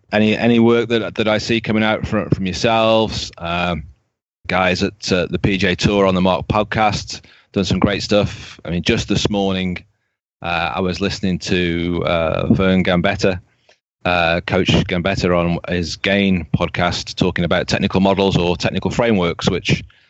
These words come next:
is, it was another great little twenty minute, uh, sort of a piece of information from a, from a really strong source. And, and where we see that great information from a strong source,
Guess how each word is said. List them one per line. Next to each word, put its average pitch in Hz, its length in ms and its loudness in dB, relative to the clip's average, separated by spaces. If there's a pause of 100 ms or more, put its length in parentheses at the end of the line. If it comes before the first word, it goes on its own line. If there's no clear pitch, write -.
(380)
is, 85 280 -4
it 101 60 0
was 92 120 2
another 95 260 2
great 92 300 2
little 90 220 0
twenty 101 280 0
minute, 90 480 -2
uh, 80 540 0 (1600)
sort 98 180 -2
of 90 60 2
a 92 100 2 (240)
piece 92 180 -6
of 87 80 -4
information 90 520 -2
from 85 140 -8
a, 82 120 -4
from - 160 -8
a 85 80 -2
really 90 300 -2
strong 87 460 0
source. 95 380 0
And, 87 200 -2
and 101 100 2
where 113 100 4
we 110 80 4
see 117 300 2
that 98 280 0
great 101 260 0
information 98 520 0
from 175 160 -2
a 165 80 0
strong 92 400 0
source, 95 520 -2